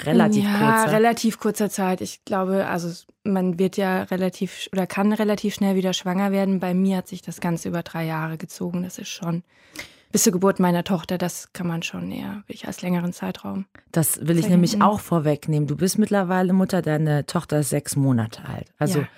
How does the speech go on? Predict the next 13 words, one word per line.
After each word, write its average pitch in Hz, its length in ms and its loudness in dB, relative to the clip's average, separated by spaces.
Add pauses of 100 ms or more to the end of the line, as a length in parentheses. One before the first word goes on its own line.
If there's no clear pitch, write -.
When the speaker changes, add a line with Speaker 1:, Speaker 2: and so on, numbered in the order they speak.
(420)
Speaker 1:
wenn 160 160 4
wir 160 80 6
jetzt 147 160 0
dieses 147 160 -6
Gespräch, 156 680 -2
äh, 135 160 -2
führen, 175 640 2
ähm, 143 500 0 (140)
ja, 131 320 0
kann 156 160 -2
man 151 140 2
auch 131 100 -4
sagen, 139 480 -2